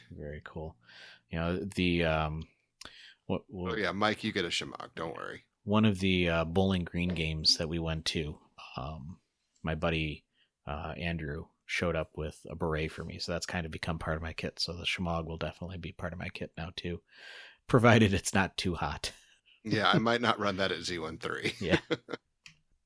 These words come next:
Speaker 1: So, uh,
Speaker 2: I
Speaker 1: but
Speaker 2: will run that this weekend at Boiler Dome.
Speaker 1: Oh, you're going to Boiler Dome, huh?
Speaker 2: I am making it down for Campus Clash on Sunday, and I will represent Detroit Dart Talk.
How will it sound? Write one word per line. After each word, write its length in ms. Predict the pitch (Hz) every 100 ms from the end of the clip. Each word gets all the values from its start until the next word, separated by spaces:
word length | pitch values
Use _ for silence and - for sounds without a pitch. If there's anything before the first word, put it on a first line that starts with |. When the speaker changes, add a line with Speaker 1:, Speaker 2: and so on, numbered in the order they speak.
| _
Speaker 1:
So, 400 | - - 60 - _ _ _ _ _ _ _ _ _ - - _ - - -
uh, 60 | 92
Speaker 2:
I 240 | 87 92
Speaker 1:
but 100 | 98
Speaker 2:
will 220 | 95 123 123
run 200 | 104 101
that 240 | 95 -
this 220 | 92 -
weekend 500 | 92 85 78 73 65 -
at 460 | - 62 - - - _ _ _
Boiler 320 | 87 92 -
Dome. 340 | - - 87 92 - -
Speaker 1:
Oh, 560 | 85 123 104 85 82
you're 140 | 80 80
going 240 | 87 95
to 60 | 95
Boiler 400 | 85 104 110 85
Dome, 260 | 82 80
huh? 340 | 78 87 92 110 _ _ _ _ -
Speaker 2:
I 220 | 87 90
am 340 | 92 98 95 92
making 360 | 92 - 98
it 200 | 101 101
down 320 | 95 92 92
for 220 | 92 87 82
Campus 480 | - 92 - 101
Clash 460 | - 92 87 - -
on 200 | 80 82
Sunday, 640 | - 80 71 57 50 - - - _ _
and 100 | -
I 140 | 85 82
will 180 | 92 92
represent 480 | 87 92 87 90
Detroit 360 | - - 92 -
Dart 200 | 80 -
Talk. 440 | - 58 - -